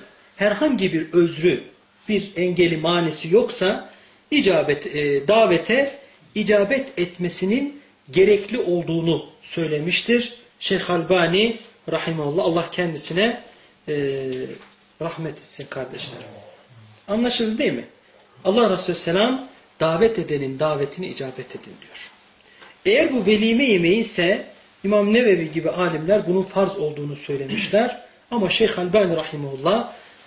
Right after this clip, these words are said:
hangi davet olursa olsun eğer insanın herhangi bir özrü veya onu engelleyecek bir şey yoksa da icabet etmesi gerekir demiştir.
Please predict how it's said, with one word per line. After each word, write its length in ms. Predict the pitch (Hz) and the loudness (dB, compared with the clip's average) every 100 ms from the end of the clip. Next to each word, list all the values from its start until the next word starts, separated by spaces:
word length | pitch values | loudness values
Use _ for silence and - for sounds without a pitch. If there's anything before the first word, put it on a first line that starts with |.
| - | -8
hangi 380 | - 311 220 196 | 0 0 0 2
davet 460 | 190 180 180 - 190 | 2 2 0 0 0
olursa 380 | 190 202 - | 0 -2 -6
olsun 440 | - 139 - 156 120 - - - | -8 -10 -8 -10 -10 -16 -20 -4
eğer 300 | 196 240 269 - | 0 2 0 0
insanın 480 | 185 - 175 180 151 - | -2 -2 -4 -4 -4 -6
herhangi 480 | 185 285 247 185 | -4 -2 0 0
bir 200 | 165 165 | -2 -2
özrü 480 | 156 147 131 131 127 - - - 180 | -4 -6 -2 -2 -2 -6 -20 -6 2
veya 380 | 214 240 202 - - | 4 4 0 -4 -4
onu 300 | 190 240 269 - - - | 0 0 -2 -6 -12 -2
engelleyecek 840 | 196 196 220 202 208 208 254 - | -2 0 0 2 2 2 -2 -2
bir 80 | 165 | -6
şey 260 | - 160 139 160 | -6 -6 -4 2
yoksa 600 | 262 - - 254 277 - - _ - | 2 2 2 2 0 -8 -20 _ 0
da 280 | 180 170 - | 2 2 -2
icabet 600 | 156 160 147 196 - - | 0 0 2 -2 -4 -8
etmesi 440 | 156 - 151 - 170 | -8 -8 -10 -8 -2
gerekir 580 | 160 180 180 190 214 - - _ _ 165 | 0 0 2 2 2 -6 -20 _ _ -4
demiştir. 600 | 160 160 - 180 202 | -2 -2 0 2 2